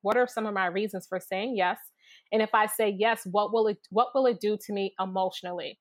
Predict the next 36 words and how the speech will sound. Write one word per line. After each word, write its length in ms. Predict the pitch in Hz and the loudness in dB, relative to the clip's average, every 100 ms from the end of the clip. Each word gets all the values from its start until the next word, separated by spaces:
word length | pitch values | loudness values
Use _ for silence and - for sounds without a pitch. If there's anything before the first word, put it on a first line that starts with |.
| _ _ | _ _
What 200 | - 214 | 0 0
will 180 | 214 214 | 2 2
it 100 | 202 | 2
do 140 | 214 202 | -2 -4
for 120 | 190 | -4
my 140 | 180 | -6
schedule? 680 | 180 - 214 220 196 185 185 - | -8 -2 0 0 0 -4 -6 -8
And 180 | 202 190 | -6 0
what 180 | 208 208 | 0 0
would 140 | 208 202 | -2 2
I, 280 | 190 190 - | 2 2 0
what 200 | 185 254 | 0 0
can 140 | - 269 | 0 -2
I 140 | 233 | -2
do 460 | 196 208 220 233 262 _ _ _ _ - | -4 -4 -2 -2 -6 _ _ _ _ -4
if 180 | 220 | 0
I 200 | 220 196 - - | 2 0 -4 -2
said 240 | 214 190 | 0 0
no 260 | 190 185 - | -2 -4 -4
instead?" 420 | 190 - - - _ _ _ | -10 -6 -6 -6 _ _ _
So 200 | - 240 226 | 0 2 4
allow 340 | 220 214 214 | 4 6 4
them 140 | 233 226 | 2 -4
to 120 | 214 - | -4 0
actually 380 | 190 - 220 190 | 0 0 -4 -2
write 220 | 190 190 | 0 0
it 140 | 185 | -2
down 460 | 202 196 220 254 277 | 0 2 2 0 -4
so 160 | - | -2
they 140 | 196 214 | 0 0
can 180 | 233 208 | -2 -6
see 240 | - 208 | -4 -4
what 220 | 190 - | 0 0
will 120 | 208 196 | 0 -2
it 20 | |
look 160 | 190 | -2